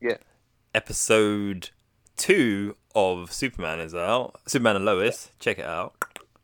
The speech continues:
Speaker 2: Little plug. And
Speaker 1: Yeah.
Speaker 2: Arrow and Flash has started back. Yeah, so I've watched them.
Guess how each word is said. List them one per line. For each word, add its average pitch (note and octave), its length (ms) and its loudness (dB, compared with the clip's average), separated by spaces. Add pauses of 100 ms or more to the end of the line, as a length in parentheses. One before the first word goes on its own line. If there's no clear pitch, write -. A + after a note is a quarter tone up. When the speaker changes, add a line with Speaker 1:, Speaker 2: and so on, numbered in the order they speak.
(360)
Speaker 2:
Little E2 160 -8
plug. E2+ 260 -6 (680)
And A2 140 4
Speaker 1:
Yeah. A2 120 8
Speaker 2:
Arrow G#2+ 220 10
and B2+ 200 6
Flash - 340 6
has A2 100 -4
started E2 300 0
back. - 340 -8 (160)
Yeah, F2+ 220 -6 (120)
so E2 240 -18 (380)
I've G#2 120 -4
watched F#2 200 -6
them. E2+ 200 -6